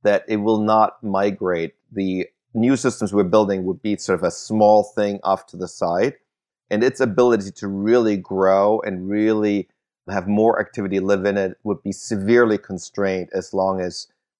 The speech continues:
those other systems don't have mandatory A P Is. A good example of that is, let's, you know, lots of people are building decentralized microblogging platforms and decentralized social networks and so forth. But at the end of the day,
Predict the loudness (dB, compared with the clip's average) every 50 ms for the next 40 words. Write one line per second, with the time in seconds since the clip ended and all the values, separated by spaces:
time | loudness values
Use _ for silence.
0 | _ _ -2 0 0 0 0 -2 0 0 0 -2 -2 -6 -8 -8 -8 -10 -10 -10
1 | -8 _ -6 -6 -4 -6 -6 -8 -8 -8 -8 -8 -10 -10 -8 -8 -8 -8 -8 -10
2 | -10 -10 -10 -8 -8 -10 -12 -18 _ _ _ _ _ _ _ _ _ _ _ _
3 | _ _ _ _ _ _ _ _ 0 2 4 6 4 4 4 4 2 2 4 2
4 | 0 2 4 4 4 4 2 0 -2 -6 _ _ _ _ _ _ -4 -4 -4 -6
5 | -18 -20 _ _ -2 0 0 2 4 4 2 2 0 -6 -8 -8 -6 0 0 0
6 | 0 0 -6 -14 -18 -16 -14 -12 -12 -12 -12 -4 0 0 2 2 2 0 -2 -2
7 | -4 -6 -4 -4 -6 -6 -4 -2 -2 -2 -2 -2 -4 -4 -4 -4 -2 -4 -6 -2
8 | -2 -2 -2 -2 -2 -4 -6 -6 -6 0 0 0 0 0 -4 -4 -4 -4 -4 -4
9 | -6 -8 -10 -8 -8 -8 -10 -10 -14 _ _ _ _ _ _ _ _ -10 -10 -6
10 | -4 -6 -4 0 0 0 0 0 0 -4 -4 -4 -4 -4 -4 -4 -4 -2 -4 -8
11 | -8 -6 -10 -12 -6 -2 -2 -2 0 0 -2 -2 -2 -2 _ -2 -2 -2 -2 _
12 | _ _ _ _ _ _ _ -6 -4 0 0 0 0 0 0 -2 0 2 4 4
13 | 4 4 4 2 0 -2 -4 -6